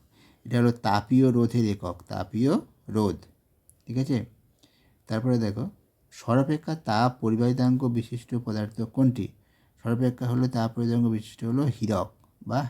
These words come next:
হিরে। হুম? এবার আসছে স্ট্রিট ল্যাম্পের প্রতিফলক হিসাবে কোন ধরনের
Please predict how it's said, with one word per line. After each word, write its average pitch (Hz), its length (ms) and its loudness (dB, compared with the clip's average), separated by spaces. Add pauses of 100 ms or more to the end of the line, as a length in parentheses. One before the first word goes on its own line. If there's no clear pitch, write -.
(120)
হিরে। 101 240 0 (320)
হুম? 147 160 -2 (1040)
এবার 120 220 2
আসছে 120 260 -2
স্ট্রিট 156 420 2
ল্যাম্পের 151 360 2
প্রতিফলক 110 720 -2
হিসাবে 113 540 0 (360)
কোন 147 200 0
ধরনের 135 460 2